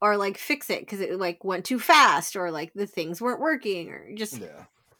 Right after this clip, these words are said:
Speaker 1: Yeah, so I only went on that a couple of times. Um, what else?
Speaker 2: So I found
Speaker 1: Uh,
Speaker 2: out some shit about, uh, Mister Toad's Wild Ride.
Speaker 1: Yeah,
Speaker 2: My
Speaker 1: that's,
Speaker 2: cousin took
Speaker 1: that one's scary.
Speaker 2: my cousin took,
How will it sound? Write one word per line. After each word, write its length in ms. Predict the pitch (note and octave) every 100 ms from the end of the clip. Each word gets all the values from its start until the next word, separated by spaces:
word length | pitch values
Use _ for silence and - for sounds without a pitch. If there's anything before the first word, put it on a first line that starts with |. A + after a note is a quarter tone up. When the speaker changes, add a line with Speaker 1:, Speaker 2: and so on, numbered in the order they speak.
| _ _ -
Speaker 1:
Yeah, 260 | F#3 -
so 160 | - A#3+
I 60 | B3
only 220 | D4+ F4+
went 260 | D#4 B3+ - _
on 160 | A3 G#3+
that 160 | G3
a 80 | F#3
couple 260 | F3+ F#3 F3
of 80 | E3+
times. 300 | E3 F#3 - _ _ _ _
Um, 600 | F#3+ F3+ E3+ E3 E3 F3+ _ _ _ _ _ _ _ _ _ _ _ _ _ _ _ _
what 260 | G3+ F#3 E3
else? 480 | - G3+ - - - _ _ _ _ _ _ _ _ C#4+ G3+ _ _ _ _ _ _ _ _ _ -
Speaker 2:
So 140 | -
I 140 | G#3+ F#3+
found 280 | F#4 D#4+ B3+
Speaker 1:
Uh, 40 |
Speaker 2:
out 100 | G#3
some 140 | B2
shit 680 | G2 - - - - F#3+ A3 -
about, 380 | A2+ A#2 A2 A2+
uh, 300 | G#2 G2 F#2+ - -
Mister 240 | B2 B2
Toad's 340 | - B2 A#2
Wild 300 | A2+ A2+ G#2+
Ride. 320 | F#2+ G#2 F#2+ - _ - -
Speaker 1:
Yeah, 120 | D4+ F4
Speaker 2:
My 20 |
Speaker 1:
that's, 100 | D4+
Speaker 2:
cousin 220 | D#3 D3+
took 180 | - D3+
Speaker 1:
that 120 | D4 D#4+
one's 180 | G4+ -
scary. 600 | - D4+ G#3 C3 G#3+ _ _ _
Speaker 2:
my 120 | D3+
cousin 280 | C#3+ F3 F#3
took, 340 | F3+ E3+ -